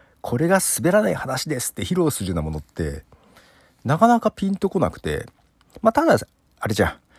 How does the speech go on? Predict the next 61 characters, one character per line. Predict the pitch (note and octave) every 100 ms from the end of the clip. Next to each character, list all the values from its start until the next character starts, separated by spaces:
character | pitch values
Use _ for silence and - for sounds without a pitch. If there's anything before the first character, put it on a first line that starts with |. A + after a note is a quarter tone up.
| _ _ _ _ _ _
別 | C3 G#3+
に | G#3+
笑 | G#2+ C#3 G3+
わ | B3+
か | - C4
せ | - A#3+
る | A#3+ A3 - _ _ -
必 | - - F3+
要 | F3 E3
は | D#3 D3+
な | F2+ F2+
い | A2
よ | C#2
ね。 | D#2
滑 | - F#2
ら | F2 F2
な | C#2+
い |
話 | - - D#2 C#2+ -
っ |
て | E2 _ -
言 | D2
っ |
て | -
も。 | -
要 | D#3 G3
は | -
そ | -
こ | - G#3
で、 | G3 B2 - _ _ _ _ _ _ -
な | A2
ん |
だ | G2
ろ | D2+
う | E2
な。 | D#2 - _ _ - -
滑 | G#2+ C3
る。 | C3+ E2+ - -
滑 | A#2 G#3+
る | A#3+
っ |
て | D3 -
な | D#2
ん | C#2+
だ？ | - - _ _
<laughs> | - - - - - G#2+ - _ _ _ - - - -
ま |
あ、 | E2+
シ | - B2
ー | C3+ D3 D3
ン |
と | C#3+
す | B2+
る | C#3+
と | C3 F#2
い |
う | D#2+
か、 | E2+
な | A#2
ん | A#2+
か、 | D2